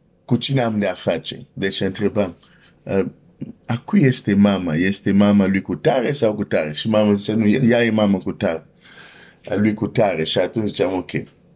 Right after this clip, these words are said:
Asta până m-am mutat și am stat în același,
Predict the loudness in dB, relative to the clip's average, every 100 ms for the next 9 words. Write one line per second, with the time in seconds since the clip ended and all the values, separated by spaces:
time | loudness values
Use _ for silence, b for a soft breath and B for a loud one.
0 | _ _ _ _ B B B B _ _
1 | _ _ _ _ _ -2 -2 -2 -2 0
2 | 0 2 0 -2 -6 _ 0 2 4 4
3 | 2 0 0 0 0 -6 -4 -2 -2 -4
4 | -4 -2 -2 -2 -2 -2 -2 -4 0 2
5 | 0 -2 -8 -10